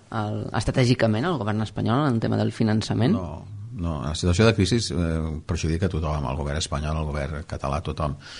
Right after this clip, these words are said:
Speaker 2: Eh, vos-, vostè sap perfectament que el, l'Estatut preveu una aplicació gradual, eh, que ens dona tres anys més. Per tant,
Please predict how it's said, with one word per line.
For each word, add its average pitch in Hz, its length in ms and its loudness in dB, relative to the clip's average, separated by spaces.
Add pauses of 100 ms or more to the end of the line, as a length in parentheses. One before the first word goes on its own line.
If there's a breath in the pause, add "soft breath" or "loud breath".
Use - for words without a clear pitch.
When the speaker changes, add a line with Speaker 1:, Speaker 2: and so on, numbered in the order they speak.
(300 loud breath)
Speaker 2:
Eh, 76 140 -4 (280)
vos-, 85 320 -2
vostè 85 300 2
sap 92 180 4
perfectament 87 560 4
que 98 80 4
el, 80 280 4 (200)
l'Estatut 85 640 -2
preveu 85 480 6 (640 loud breath)
una 87 160 4
aplicació 85 480 2
gradual, 82 540 6 (400)
eh, 80 260 -4
que 82 80 -2
ens 80 160 0
dona 85 160 4
tres 85 320 2
anys 76 240 -2
més. 90 320 2
Per 71 160 -4
tant, 76 220 0